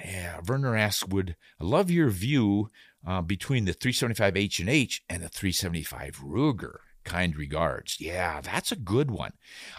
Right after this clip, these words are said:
I have never had great luck with the three seventy-five H and H. And if you've listened to some of my videos and read some of my articles on it, you know this. <laughs> And I have been chastised by many because the three seventy-five H and H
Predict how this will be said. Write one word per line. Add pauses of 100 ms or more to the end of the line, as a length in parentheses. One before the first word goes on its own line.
I
have
never
had
great
luck
with
the
three
seventy-five
H
and
H. (340)
And
if
you've
listened
to
some
of
my (260)
videos (440)
and
read
some
of
my
articles
on
it, (420)
you
know
this. (260)
<laughs>
And
I
have
been
chastised
by
many
because
the
three
seventy-five
H
and
H